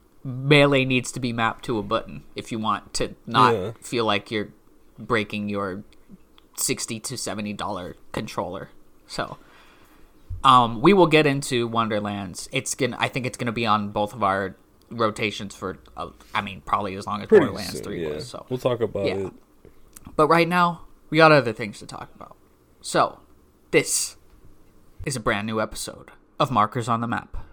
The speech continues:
Speaker 1: the weekly podcast gaming adventure where we're talking about,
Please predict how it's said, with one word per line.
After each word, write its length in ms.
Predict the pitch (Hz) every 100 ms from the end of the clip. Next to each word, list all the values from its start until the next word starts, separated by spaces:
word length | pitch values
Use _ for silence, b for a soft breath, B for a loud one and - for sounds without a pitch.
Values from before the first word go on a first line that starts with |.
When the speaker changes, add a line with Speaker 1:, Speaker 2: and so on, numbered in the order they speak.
| -
Speaker 1:
the 60 | 113
weekly 300 | 104 - 107
podcast 600 | - 110 - 110 113 -
gaming 260 | 113 113
adventure 540 | 110 131 147 190 180 185
where 340 | 135 139 139
we're 120 | 139 170
talking 580 | 202 175 - 175 190
about, 640 | 185 160 156 175 170 143